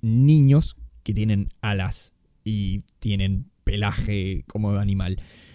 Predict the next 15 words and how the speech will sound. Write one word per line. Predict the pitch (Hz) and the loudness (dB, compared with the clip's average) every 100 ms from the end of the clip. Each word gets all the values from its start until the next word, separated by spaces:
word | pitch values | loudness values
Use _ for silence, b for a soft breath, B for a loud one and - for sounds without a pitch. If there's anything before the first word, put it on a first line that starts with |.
| B - | B -2
Em, | 113 107 104 104 98 104 - | 0 2 2 0 0 -2 0
y | 131 | 2
esa | 135 131 | 4 4
trama | 139 147 | 2 0
está | - | 0
muy | 127 131 | 0 0
interesante | 123 120 131 139 | 0 -2 0 0
porque | 135 - 113 - | -2 -2 -4 -4
plantea, | - 120 104 127 131 | 0 2 2 2 2
yo | 123 | 2
creo, | 117 131 - b b b - | 4 2 0 b b b -4
una, | 127 127 131 131 127 120 | 0 2 4 2 0 0
un, | 131 127 | -2 -2
un | 131 113 | 0 -2
giro, | - 147 143 151 - | -2 2 2 2 -2